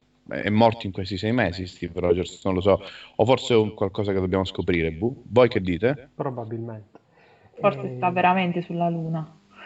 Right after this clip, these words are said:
Speaker 3: Alla fine uscirà
Speaker 2: <laughs>
Speaker 3: fuori che lui sta sulla Luna, veramente.
Speaker 1: Sarà de-, guarda, sulla Luna, sulla Luna dovrebbe starci Nick Fury, o, o ci starà Nick Fury, se posso spoilerare. No, non so che fine ha fatto Steve Rogers, però dice che è morto.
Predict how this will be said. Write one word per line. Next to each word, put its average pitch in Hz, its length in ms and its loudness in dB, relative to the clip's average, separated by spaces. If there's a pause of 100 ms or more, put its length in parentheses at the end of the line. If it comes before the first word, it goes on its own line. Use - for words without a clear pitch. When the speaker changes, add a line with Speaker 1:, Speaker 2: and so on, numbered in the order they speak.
(140)
Speaker 3:
Alla 202 220 4
fine 190 200 6
uscirà 185 380 6
Speaker 2:
<laughs> - 40 -2
Speaker 3:
fuori 196 220 6
che 185 100 6
lui 185 140 6
sta 185 180 4
sulla 180 260 4
Luna, 185 400 4
veramente. 190 560 2
Speaker 1:
Sarà 143 280 6
de-, 143 160 -2 (240)
guarda, 135 180 2
sulla 175 280 4
Luna, 214 340 2
sulla 175 220 -2
Luna 233 160 0
dovrebbe 160 340 2
starci 170 320 -4
Nick 156 160 -6
Fury, 101 500 -2
o, 113 140 -2
o 120 120 -2
ci 151 140 -6
starà 156 280 4
Nick 147 220 -2
Fury, 113 360 -2
se 143 160 2
posso 160 320 2
spoilerare. 135 720 4 (380)
No, 214 60 0
non 247 180 -2
so 226 140 0
che 110 140 -6
fine 113 220 -4
ha - 20 -6
fatto - 240 -12
Steve 117 280 -6
Rogers, 117 100 0 (160)
però 101 100 -2
dice 110 240 2
che 151 60 0
è 180 40 0
morto. 110 520 0